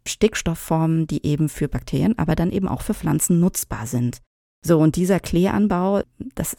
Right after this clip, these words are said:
ist, glaube ich, vielen Menschen gar nicht so bewusst, der hat wirklich auch maßgeblich dazu beigetragen, dass dann im siebzehnten und achtzehnten Jahrhundert immer mehr Menschen die Chance hatten, aus der Landwirtschaft rauszugehen und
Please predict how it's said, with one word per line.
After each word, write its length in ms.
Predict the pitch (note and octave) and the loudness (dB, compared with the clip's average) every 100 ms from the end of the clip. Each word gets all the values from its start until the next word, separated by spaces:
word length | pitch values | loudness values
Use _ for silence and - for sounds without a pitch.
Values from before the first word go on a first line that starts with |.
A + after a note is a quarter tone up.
| - | -10
ist, 160 | - | -6
glaube 220 | G#3+ G#3+ | -2 0
ich, 120 | F#3+ - | -2 -2
vielen 240 | G3 G3 | 2 4
Menschen 320 | F3 F3+ - | 2 0 0
gar 140 | D3+ C#3+ | 2 2
nicht 160 | G3 | 0
so 80 | E3+ | 0
bewusst, 440 | D3+ C#3+ G3 - - _ _ _ _ E3+ | -2 0 0 0 -8 _ _ _ _ 0
der 120 | E3 | 2
hat 220 | F#3+ - | 2 0
wirklich 320 | F3 A#3 - | 0 0 -2
auch 80 | E3+ | 0
maßgeblich 640 | E3 D#3 F#3+ - G3+ G3+ | 2 2 2 0 0 0
dazu 280 | - D#3+ D#3 | -2 -4 -2
beigetragen, 880 | C3 D3+ B3+ C#4+ - D#3 D3 D#3+ F#3 - _ _ _ | -2 0 0 0 -4 -2 -2 0 -2 -4 _ _ _
dass 380 | - D#3+ - - | 0 0 0 -2
dann 400 | - G3 G3+ G3 - | -2 0 2 2 2
im 400 | F3+ F3+ F#3 F#3 - _ _ - | 2 4 4 4 0 _ _ -4
siebzehnten 760 | D3+ F3+ - - E3+ E3+ E3 | 0 0 0 2 2 2 2
und 180 | D#3 - | 2 0
achtzehnten 640 | D#3+ - - F3+ E3+ - | -4 -4 -4 0 0 2
Jahrhundert 800 | D#3 D3+ D3+ F#3 F#3+ F3 D#3+ - | 2 2 2 4 4 4 0 -4
immer 280 | - G3 G3 | 2 4 4
mehr 260 | F#3 E3+ E3 | 4 2 2
Menschen 500 | D#3+ E3 G3 - F3+ | 2 2 0 2 0
die 80 | D#3 | 0
Chance 440 | - F#3 B3 - | -2 0 2 0
hatten, 340 | E3 - E3+ E3 _ _ _ - | -2 0 0 0 _ _ _ -2
aus 140 | E3+ | 0
der 160 | - F3 | 2 2
Landwirtschaft 680 | E3 B3 G#3 - D#3 - C3 | 6 4 4 0 -2 -2 -2
rauszugehen 680 | F3+ D4 - A#3+ F3+ D#3+ D#3 | 0 0 0 2 4 4 2
und 200 | D#3+ | 0